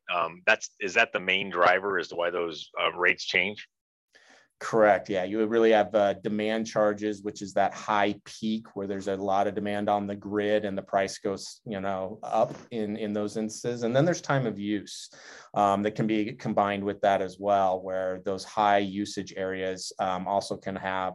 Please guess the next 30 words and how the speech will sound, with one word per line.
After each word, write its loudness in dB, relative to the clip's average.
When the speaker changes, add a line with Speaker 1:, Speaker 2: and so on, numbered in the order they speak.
Speaker 2:
be -8
in -10
blocks 0
of -16
time -4
versus -12
just -14
the -12
immediate -10
demand. -12
Speaker 1:
Tell 4
us 0
more 4
about 6
Amply. -2
Speaker 2:
So 8
Amply 6
started 4
in -2
two 0
thousand 4
eighteen -2
as -4
a, -2
as -2
a 2
startup, 2
and -6
we -6
saw 6